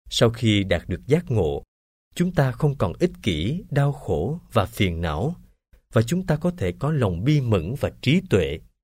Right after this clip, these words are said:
Với lòng bi mẫn và trí tuệ, chúng ta sẽ có thể giúp được nhiều người hơn trên thế giới này. Chúng ta có thể chia sẻ những gì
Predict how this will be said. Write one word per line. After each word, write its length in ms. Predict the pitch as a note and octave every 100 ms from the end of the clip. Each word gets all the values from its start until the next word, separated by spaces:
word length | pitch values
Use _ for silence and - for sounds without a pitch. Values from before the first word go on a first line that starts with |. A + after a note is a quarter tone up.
| _ _ _ _ _ _ _ _ -
Với 120 | C3+
lòng 240 | D#3 F2+ F#2
bi 140 | C3
mẫn 260 | A2 D#2+ A2+
và 140 | F#2
trí 220 | - D3+ E3+
tuệ, 300 | A2 C#2+ D2+ - _ _ -
chúng 200 | D3 F3
ta 280 | B2 A2+ G#2
sẽ 180 | - A#2+
có 140 | D3 D3
thể 120 | E2
giúp 180 | A#2+ F3
được 220 | G#2+ -
nhiều 200 | G#2 G#2
người 220 | F#2 F#2 F2+
hơn 280 | B2 C3+ A#2+
trên 220 | B2 A2+ G#2+
thế 160 | A2+ A#2
giới 180 | A2+ D3+
này. 320 | A#2 D2 - _ _ _ _ _ _ _ _ _ _ _
Chúng 160 | D3 D3+
ta 120 | A#2
có 100 | C#3+ C3+
thể 160 | F#2
chia 260 | E2+ - C#3
sẻ 260 | - F#2 G2
những 280 | G#2 B2+
gì 340 | G#2+ F#2+ F2